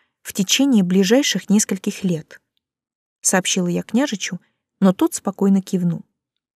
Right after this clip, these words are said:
«А тебе надо жениться и обеспечить Загорье наследниками, так что я по-любому в твои планы не вписываюсь». «Тереза», мягко проговорил Глеб,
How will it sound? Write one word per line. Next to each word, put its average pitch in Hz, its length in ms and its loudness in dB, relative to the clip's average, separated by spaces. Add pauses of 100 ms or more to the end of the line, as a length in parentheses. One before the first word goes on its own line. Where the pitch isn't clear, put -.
(1300)
«А 185 120 0
тебе 190 260 4
надо 185 240 6
жениться 185 640 0 (300)
и 196 100 4
обеспечить 208 580 4
Загорье 196 500 2
наследниками, 185 960 0 (380)
так 196 200 0
что - 180 -2
я 285 180 2
по-любому 262 600 2
в - 80 -8
твои 180 260 0
планы 180 360 -2
не 190 160 2
вписываюсь». - 840 -6 (1400)
«Тереза», 165 760 0 (800)
мягко 196 440 4
проговорил 185 520 0
Глеб, 185 420 -2